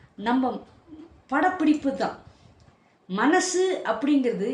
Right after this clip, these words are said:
எப்படின்னு கேட்டேன்னா, சில நேரங்கள்ல நம்ம கனவு கண்டிருப்போம். நம்ம கனவு கண்டிருப்போம், "நம்ம இந்த மாதிரி ஆகணும், ஒரு டாக்டரா ஆகணும், இல்ல வீடு கட்டணும்,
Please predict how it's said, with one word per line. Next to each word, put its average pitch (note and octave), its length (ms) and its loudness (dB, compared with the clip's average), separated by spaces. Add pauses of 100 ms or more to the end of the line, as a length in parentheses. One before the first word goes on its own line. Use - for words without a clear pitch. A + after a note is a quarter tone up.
(140)
எப்படின்னு D#4 480 0
கேட்டேன்னா, A3 520 -4
சில A3 280 -6
நேரங்கள்ல A#3+ 720 -2 (320)
நம்ம B3 380 0
கனவு C#4+ 440 -2
கண்டிருப்போம். - 500 -8 (1000)
நம்ம G#3 180 -6
கனவு B3 360 0
கண்டிருப்போம், F#3 480 -8 (500)
"நம்ம G#3+ 220 -6
இந்த G3+ 180 -6
மாதிரி A3 360 -2
ஆகணும், F#3 640 -4 (360)
ஒரு G3 460 -4
டாக்டரா F3+ 500 0
ஆகணும், E3 540 -6 (240)
இல்ல G3 240 -4
வீடு G3 320 -2
கட்டணும், E3+ 680 -6